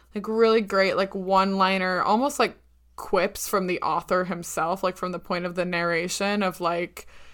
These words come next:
giving you a little bit of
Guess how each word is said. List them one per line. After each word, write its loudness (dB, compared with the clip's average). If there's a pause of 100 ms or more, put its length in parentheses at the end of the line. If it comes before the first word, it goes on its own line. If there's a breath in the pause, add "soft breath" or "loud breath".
(240 soft breath)
giving 4
you 6
a 8
little 6
bit 4
of 2